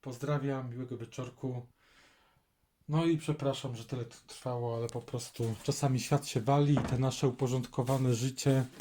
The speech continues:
burzy się jak domek z kart. I tak naprawdę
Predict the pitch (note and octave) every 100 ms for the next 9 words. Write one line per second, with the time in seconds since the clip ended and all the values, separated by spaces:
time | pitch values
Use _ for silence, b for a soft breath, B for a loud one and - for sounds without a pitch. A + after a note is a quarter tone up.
0 | B B B B B - - - - -
1 | _ - A#2 C#3 C3 C3 - C#3 C3 C3
2 | B2 C#3 C3 C3 - C#3 C#3+ C#3 - B
3 | B B - - _ _ _ _ _ _
4 | _ _ _ _ _ _ _ _ _ _
5 | _ _ _ C3 - C3 - B2+ - C3
6 | C3+ C3+ B2 B2 A#2 C3 C3 C3+